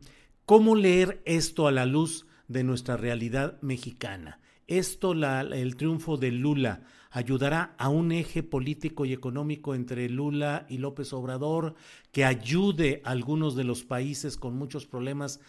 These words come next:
sobre todo en el cono sur? Jesús.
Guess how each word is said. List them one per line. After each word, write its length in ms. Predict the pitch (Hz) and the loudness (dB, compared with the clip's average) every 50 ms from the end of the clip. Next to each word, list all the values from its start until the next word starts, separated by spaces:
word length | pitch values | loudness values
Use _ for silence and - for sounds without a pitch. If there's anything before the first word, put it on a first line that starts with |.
| - _ | -20 _
sobre 300 | - - - 120 117 123 | -12 -6 -6 -4 -4 -4
todo 320 | 123 - 143 139 139 139 135 | -4 -4 -2 -2 -2 -2 -2
en 100 | 127 123 | -2 -2
el 120 | 120 120 | -4 -6
cono 220 | - 135 131 135 127 | -6 -6 -6 -6 -8
sur? 360 | - - 135 139 - - _ _ _ _ _ _ _ _ _ _ _ _ _ | -8 -8 -8 -8 -10 -14 _ _ _ _ _ _ _ _ _ _ _ _ _
Jesús. 460 | - 139 - - 151 151 - - | -12 -10 -10 -12 -14 -16 -18 -20